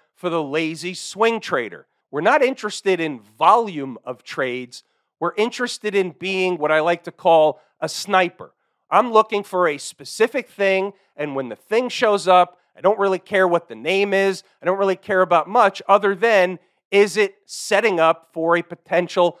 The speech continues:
full stack type of trade? I don't want to be in ten trades at once. The odds end up going against you that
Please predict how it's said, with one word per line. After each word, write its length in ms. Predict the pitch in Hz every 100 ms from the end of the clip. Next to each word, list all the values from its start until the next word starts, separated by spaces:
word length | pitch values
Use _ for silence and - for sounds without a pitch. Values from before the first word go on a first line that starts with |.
| _ _ -
full 280 | 190 185
stack 560 | 175 - 156 151 151 _
type 260 | 147 131 -
of 80 |
trade? 460 | - - 196 131 80 _ _ _ _
I 80 | 165
don't 400 | 165 190 202 -
want 400 | 156 208 175 151 _ _
to 80 | -
be 200 | 160 165
in 120 | 165
ten 280 | 156 180 170
trades 380 | 160 156 147 143
at 120 | 165
once. 420 | 170 220 123 - - _ _
The 140 | 156 -
odds 440 | 202 180 165 - -
end 180 | 170 180
up 160 | -
going 320 | 147 139 151
against 560 | 170 160 190 220 226 -
you 240 | 156 156 156 _
that 120 | 147